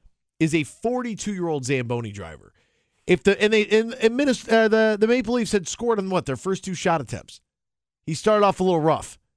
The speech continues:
But what the hell? I mean, if you can't beat this guy, the forty-two-year-old Zamboni driver,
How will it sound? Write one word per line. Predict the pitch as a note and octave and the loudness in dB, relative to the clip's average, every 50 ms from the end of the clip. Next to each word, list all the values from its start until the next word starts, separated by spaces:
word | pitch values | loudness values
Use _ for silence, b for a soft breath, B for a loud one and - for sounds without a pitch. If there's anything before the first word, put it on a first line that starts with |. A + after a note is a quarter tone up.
| _ _ _ _ _ _ _ _ _ _ | _ _ _ _ _ _ _ _ _ _
But | C#3+ D#3+ G3+ G3+ G3 - _ _ _ _ _ _ _ | 2 4 4 4 4 0 _ _ _ _ _ _ _
what | - A3 A3+ G#3 | 2 2 4 6
the | - G3+ | 6 6
hell? | F#3 F#3 E3 B2+ G2 - _ | 6 6 6 4 2 0 _
I | D#3 F3 | 2 2
mean, | G3+ A3+ G#3 | 2 0 -2
if | D3 | 0
you | G#3+ C#4 C4 | 0 -2 2
can't | - C#4 C#4 B3 G#3 E3+ E3 | 2 2 2 2 2 2 2
beat | G#3+ A3+ G3+ - | 0 0 2 0
this | F#3+ D3+ - - | -2 -2 0 0
guy, | - D3 C3 B2 A#2 A2 G#2+ G#2+ - _ _ _ _ _ _ | 0 2 2 2 0 -2 -4 -8 -12 _ _ _ _ _ _
the | - D#3+ | -2 -2
forty-two-year-old | - - A#3 A#3+ A3+ A3+ F#3 - G#3 A3+ A3 G#3+ G3+ F#3+ D#3 | 2 4 4 4 4 2 0 0 2 4 4 4 4 4 4
Zamboni | D#3+ F#3 F3+ D#3+ F3 F#3+ F#3 F#3 E3+ | 4 2 4 4 2 2 2 0 0
driver, | C3+ D3+ C3 B2 A#2 A2 A#2 G#2+ - | 2 2 2 2 0 0 -2 -4 -6